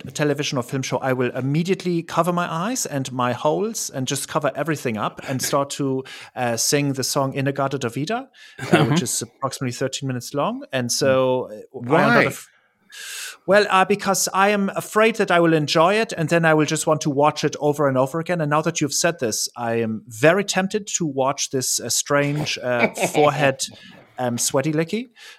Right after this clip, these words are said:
Speaker 1: uh,
Speaker 2: Mm-hmm.
Speaker 1: as I'm sure it's called, this move. And what, now that you've said it,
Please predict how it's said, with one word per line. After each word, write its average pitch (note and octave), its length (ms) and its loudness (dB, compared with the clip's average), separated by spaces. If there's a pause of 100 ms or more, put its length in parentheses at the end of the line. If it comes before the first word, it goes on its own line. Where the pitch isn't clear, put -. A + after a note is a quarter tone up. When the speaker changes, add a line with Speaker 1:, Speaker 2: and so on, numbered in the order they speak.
(120)
Speaker 1:
uh, - 60 4
Speaker 2:
Mm-hmm. D#3 180 2
Speaker 1:
as D3+ 120 4
I'm A#2+ 100 0
sure A#2+ 260 -2
it's A#2 140 -6
called, B2 260 0
this C#3 180 -4
move. D3 360 -4
And D3 200 -4
what, E3 300 0
now G#3+ 220 2
that C4+ 200 2
you've G3+ 120 2
said B3+ 240 4
it, G#3 100 0